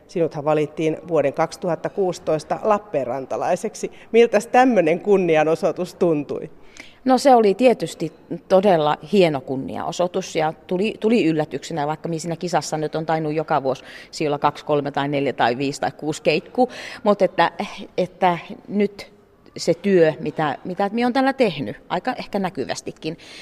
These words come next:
Speaker 2: niin ihmiset sitten halusivat huomioida sen.
Speaker 1: Täytät syyskuussa viisikymmentä vuotta. Onko tarkoitus juhlistaa tällaisia pyöreitä vuosikymmeniä jollain tavalla, Sari Kaasinen?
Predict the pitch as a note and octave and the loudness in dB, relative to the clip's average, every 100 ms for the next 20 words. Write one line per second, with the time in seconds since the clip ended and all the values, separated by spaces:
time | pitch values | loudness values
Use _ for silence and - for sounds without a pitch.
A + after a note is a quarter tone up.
0 | - F3+ D#3+ E3+ E3 E3 - E3 - D3+ | -8 -2 -2 -2 -4 -6 -6 -12 -6 -8
1 | - - - - F3+ E3 D#3 D#3+ - D#3+ | -8 -18 -20 -2 0 0 -4 -8 -6 -4
2 | D#3 - - F3 - G#2+ - - - - | -2 -4 -8 -8 -10 -10 -14 -20 -20 -20
3 | - C4 B3+ A3+ - G#3+ - C4+ A3+ - | 0 4 4 2 -2 -8 -4 0 0 -2
4 | - E3+ D#3+ E3+ A3+ F3+ D3+ - D3+ D3 | -4 -6 -4 -6 -4 -4 -6 -10 -10 -8
5 | D#3 D#3+ D#3 - D#3 - - - _ - | -6 -2 -2 -2 -12 -12 -20 -20 _ -20
6 | - _ - F3 F#3+ - C4+ G3 F3+ G3+ | -20 _ -2 0 2 4 4 4 -2 -4
7 | B3 C4 C4 G#3+ - F3+ - G3+ F#3+ F#3 | 2 4 4 2 2 0 4 4 4 4
8 | F3+ F3+ A3+ G3 E3+ E3+ E3 F#3+ E3+ G3+ | 2 4 6 8 8 4 4 4 4 2
9 | E3+ D#3 D#3+ D#3+ D#3+ D#3+ E3 D#3 D#3 D3+ | 0 2 2 4 4 6 6 6 4 2
10 | C#3+ D3 E3+ E3 F#3 D#3+ D3+ A2+ C#3+ F3 | 2 2 0 0 0 2 0 0 0 2
11 | F3+ D#3+ | 2 2